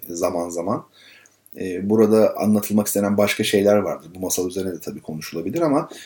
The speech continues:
yine de bir, e, büyüsünü, parıltısını, ışığını yitirme durumu var. Bana öyle geliyor. Yani çeviri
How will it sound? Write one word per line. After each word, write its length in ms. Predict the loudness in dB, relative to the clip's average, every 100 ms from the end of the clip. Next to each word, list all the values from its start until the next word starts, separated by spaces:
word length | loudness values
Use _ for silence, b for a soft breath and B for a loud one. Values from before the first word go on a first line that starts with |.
| B 4
yine 220 | 6 6
de 220 | 2 2
bir, 300 | -2 -2 -4
e, 380 | -2 0 -2 -2
büyüsünü, 640 | -2 -2 -2 0 0 0 -6 -4
parıltısını, 680 | 2 2 2 0 0 0 0
ışığını 600 | 0 2 2 2 -2 -4
yitirme 600 | -4 -2 0 2 2 2
durumu 360 | 2 4 6 4
var. 180 | 2 0
Bana 200 | 0 0
öyle 220 | -2 -4
geliyor. 280 | -8 -10 -10
Yani 160 | -8
çeviri 540 | -2 2 2 2 0